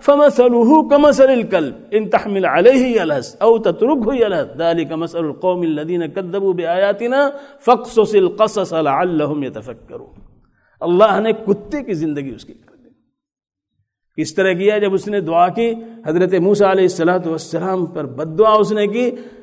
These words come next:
لیکن زبان سے بد دعا خود اپنے قوم کے لیے نکل گئی۔ قوم نے کہا یہ کیا ہوا، ہمارے خلاف بد دعا کر دی۔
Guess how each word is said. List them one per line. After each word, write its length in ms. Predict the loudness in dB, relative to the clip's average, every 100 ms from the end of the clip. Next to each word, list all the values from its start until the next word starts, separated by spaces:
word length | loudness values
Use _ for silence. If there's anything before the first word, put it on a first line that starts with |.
| -16 -2
لیکن 320 | -2 0 -4
زبان 440 | -6 -6 -4 -4
سے 180 | -4 -8
بد 280 | -8 -10 -4
دعا 160 | -4
خود 220 | -2 -4 -4
اپنے 240 | -6 -12
قوم 320 | -10 -10 -10
کے 80 | -14
لیے 140 | -14
نکل 280 | -16 -20 -20
گئی۔ 200 | -20 _ _ _ _ _ _ _ _ _ _ 0
قوم 240 | 2 4
نے 100 | 4
کہا 160 | 4 2
یہ 200 | 0 0
کیا 200 | 0 2
ہوا، 240 | 2 2
ہمارے 280 | 2 4 4
خلاف 260 | 4 2 0
بد 220 | -2 -2
دعا 160 | -4 -4
کر 160 | -8
دی۔ 100 | -12